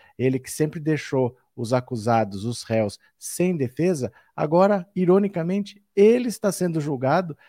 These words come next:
sem defesa, porque o governo Bolsonaro não tem mais nenhum interesse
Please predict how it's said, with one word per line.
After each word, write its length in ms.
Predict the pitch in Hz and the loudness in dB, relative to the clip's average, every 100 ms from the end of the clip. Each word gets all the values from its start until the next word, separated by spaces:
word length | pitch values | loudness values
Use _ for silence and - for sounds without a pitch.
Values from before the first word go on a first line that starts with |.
| _ | _
sem 260 | - - 160 | -8 -2 0
defesa, 460 | 196 196 175 143 147 | -2 0 0 0 -4
porque 220 | - 196 | -4 -2
o 40 | |
governo 380 | 175 143 143 143 | 0 2 0 -2
Bolsonaro 600 | 135 127 135 139 151 175 | -4 -4 -4 0 0 0
não 160 | 196 214 | -2 -2
tem 200 | 202 190 | -2 0
mais 200 | 180 165 | 0 0
nenhum 220 | 175 214 | -2 -4
interesse 680 | 240 269 165 160 - - | -4 -2 0 -2 -4 -12